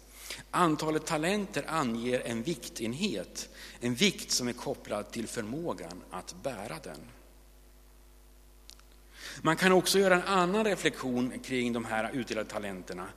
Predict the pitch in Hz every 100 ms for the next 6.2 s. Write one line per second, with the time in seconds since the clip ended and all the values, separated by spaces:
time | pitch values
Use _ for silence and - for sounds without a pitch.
0 | - - 131 - 135 131 147 175 208 113
1 | - 87 85 - 87 - - - - -
2 | - - - - - - - - 135 135
3 | 135 139 139 131 127 127 120 - 185 151
4 | - 117 123 120 - - 131 127 123 123
5 | 165 151 - 127 123 120 170 131 - -
6 | -